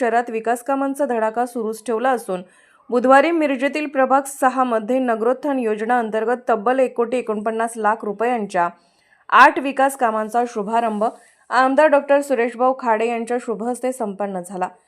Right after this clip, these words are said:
सदरची विकास कामे सुरू होत असल्याने प्रभागातील रहिवाशांमध्ये समाधानाचे वातावरण आहे.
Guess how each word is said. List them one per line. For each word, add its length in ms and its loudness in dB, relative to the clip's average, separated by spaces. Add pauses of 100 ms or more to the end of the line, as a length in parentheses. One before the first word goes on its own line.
(320)
सदरची 400 0
विकास 360 0
कामे 300 2
सुरू 220 -2
होत 220 0
असल्याने 400 -2
प्रभागातील 640 -2
रहिवाशांमध्ये 720 -4
समाधानाचे 680 -4
वातावरण 540 -2
आहे. 220 -8